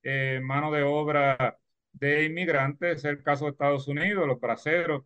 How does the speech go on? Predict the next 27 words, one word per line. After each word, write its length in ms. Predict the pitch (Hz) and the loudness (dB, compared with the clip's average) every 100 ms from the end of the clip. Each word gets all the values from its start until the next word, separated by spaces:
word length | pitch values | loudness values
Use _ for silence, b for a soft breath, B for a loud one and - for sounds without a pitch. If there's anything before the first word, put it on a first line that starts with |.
| _ _ _ - | _ _ _ -4
eh, 220 | 123 127 | -2 -2
que 80 | 131 | -2
recogen 380 | 120 123 147 147 | -2 -2 -2 -2
mucha 280 | 143 143 | -4 -2
de 80 | 147 | 0
la 120 | 143 | 2
cosecha 480 | 139 120 143 160 147 | -2 -4 -2 -2 -2
son 220 | 135 135 143 | -4 -4 -4
inmigrantes 520 | 147 135 139 147 143 | -2 0 0 0 -4
de 40 | 135 | -6
Centroamérica, 800 | 127 120 117 135 165 160 135 | -8 -6 -4 -2 0 0 0
de 100 | 123 | -2
México, 520 | 120 170 180 156 143 131 | 0 -2 -2 -6 -4 -4
el 60 | |
mismo 240 | 123 143 151 | -4 -8 -6
República 420 | 143 143 143 143 | -6 -2 0 0
Dominicana, 720 | 139 135 127 117 143 160 147 | 0 -2 -8 0 0 2 0
gran 220 | 123 127 - | -2 -4 0
parte 320 | 143 143 143 | 0 0 -4
de 140 | 135 | -6
su 120 | 131 131 | -6 -8
mano 260 | 131 139 | -4 0
de 80 | 131 | 2
obra 380 | 131 139 135 127 | 2 2 2 2
en 60 | 120 | 2
la 60 | |
agricultura 800 | 120 117 110 - 135 147 127 | 0 -2 -6 -6 0 4 4